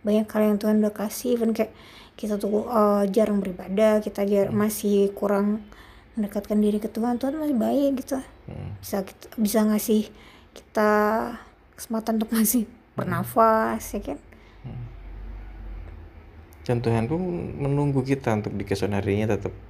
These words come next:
Speaker 2: masih ingat nggak dengan, dengan Tuhan kita gitu, masih, masih ingatkah dengan setidaknya Tuhan itu disapa?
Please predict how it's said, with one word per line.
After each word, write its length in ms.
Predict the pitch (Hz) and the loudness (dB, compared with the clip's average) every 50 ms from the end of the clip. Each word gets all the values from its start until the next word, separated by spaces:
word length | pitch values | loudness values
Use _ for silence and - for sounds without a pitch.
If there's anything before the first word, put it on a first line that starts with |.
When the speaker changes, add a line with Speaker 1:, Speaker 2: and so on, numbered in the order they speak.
| - - - - - - - - - - - - - - - - - - | -20 -20 -20 -20 -20 -20 -20 -20 -20 -20 -20 -20 -20 -20 -20 -16 -8 -8
Speaker 2:
masih 240 | 117 113 - 113 110 | -6 -4 -2 0 2
ingat 240 | 110 107 104 104 | 2 2 0 0
nggak 180 | 107 104 - - | -2 -2 -2 -2
dengan, 380 | 85 87 87 87 87 87 85 90 95 95 - - | -4 -6 -4 -4 -4 -6 -6 -8 -10 -10 -10 -10
dengan 240 | - 98 95 90 87 | -10 -8 -8 -6 -6
Tuhan 260 | 87 92 95 95 95 90 82 | -6 -4 -2 -2 -4 -4 -6
kita 260 | - - - - 71 67 | -10 -14 -10 -10 -10 -8
gitu, 200 | 69 62 - - - | -10 -12 -14 -14 -12
masih, 300 | 50 98 95 - - - - - - - - - - - - - - - - - - - - - - - - - - | -10 -10 -10 -8 -10 -10 -12 -14 -16 -18 -20 -20 -20 -20 -20 -20 -18 -18 -18 -18 -18 -18 -20 -20 -20 -20 -16 -10 -8
masih 400 | 104 101 - - - 101 92 98 | -6 -6 -6 -6 -4 -2 0 0
ingatkah 480 | 101 101 101 98 98 - - 101 95 - - | 0 0 0 -2 -2 -2 -4 -6 -6 -6 -6
dengan 480 | - 98 95 92 92 92 90 - 82 - - - - - - - - - - - - - - - - | -6 -4 -2 -2 -2 -4 -6 -8 -8 -10 -12 -14 -16 -16 -18 -20 -18 -18 -20 -20 -20 -20 -20 -20 -20
setidaknya 640 | - - - 98 - - - 98 98 98 98 95 98 | -20 -4 -2 0 0 0 0 0 0 2 2 0 0
Tuhan 240 | 95 101 98 98 98 | -2 -2 -2 -2 -2
itu 240 | 95 98 - 104 101 | -4 -2 0 0 0
disapa? 720 | 98 98 - - 92 90 - - 92 82 78 73 80 - | 0 0 0 -2 -2 -2 -2 -6 -8 -8 -8 -8 -10 -12